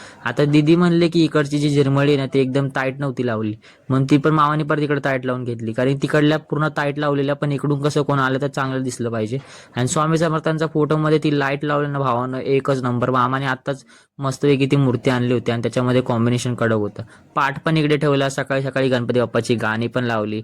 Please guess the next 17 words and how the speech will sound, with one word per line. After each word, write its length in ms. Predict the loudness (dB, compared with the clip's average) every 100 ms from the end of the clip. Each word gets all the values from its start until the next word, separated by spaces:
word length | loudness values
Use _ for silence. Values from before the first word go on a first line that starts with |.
| -12 -20 _
आणि 200 | -6 -2
ओंकार 420 | -2 -4 -2 -2
स्वरूपा 340 | -2 -2 -2 -2
तुम्हाला 320 | -2 0 0 0
तर 60 |
माहितीच. 460 | -2 -2 -4 -4 -4
आता 160 | -2
इकडे 220 | 0 0 0
नारळ 300 | 0 0 -2
ठेवला, 260 | -4 -4
कारण 240 | -4 -4 -4
की 80 |
गणपती 280 | -6 -2 0
बाप्पाला 260 | 0 0 -2
घ्यायला 280 | -2 -2 -2
जायचं 220 | -4 -4
होतं. 180 | -6